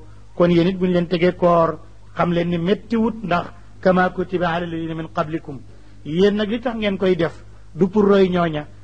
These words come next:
waaye laallakum boo yéen tattaquuna ngeen am taqwa, yéen looloo tax ngeen di ko def. Te it bariwut nag, ndax du at mi yépp.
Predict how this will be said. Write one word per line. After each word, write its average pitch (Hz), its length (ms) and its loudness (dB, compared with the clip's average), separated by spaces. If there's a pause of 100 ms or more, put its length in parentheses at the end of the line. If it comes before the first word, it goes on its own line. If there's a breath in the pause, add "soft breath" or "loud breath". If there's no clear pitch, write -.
(160 soft breath)
waaye 185 260 4
laallakum 180 640 -4
boo 170 220 4
yéen 185 580 2
tattaquuna 170 560 -6
ngeen 156 140 -4
am 147 100 -6
taqwa, 147 480 -2 (260)
yéen 143 200 -2
looloo 139 220 0
tax 127 160 -16
ngeen 123 160 -8
di 127 60 -16
ko 127 120 -12
def. - 160 -20 (880 soft breath)
Te 180 160 4
it 247 200 -4
bariwut 202 360 2
nag, 262 160 -2 (600)
ndax 180 240 0
du 202 80 4
at 208 140 4
mi 185 140 -2
yépp. 165 180 -4